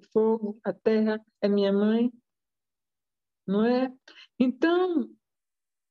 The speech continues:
é, eu evoco essa riqueza que muitos desconhecem, não enxergam dessa maneira, não é obrigado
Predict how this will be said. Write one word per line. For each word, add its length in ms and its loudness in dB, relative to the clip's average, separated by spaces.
é, 440 2
eu 80 4
evoco 720 0
essa 320 0
riqueza 680 0
que 360 0
muitos 360 0
desconhecem, 840 0
não 160 0
enxergam 440 -6
dessa 380 -4
maneira, 460 -2
não 120 0
é 40 0
obrigado 560 -4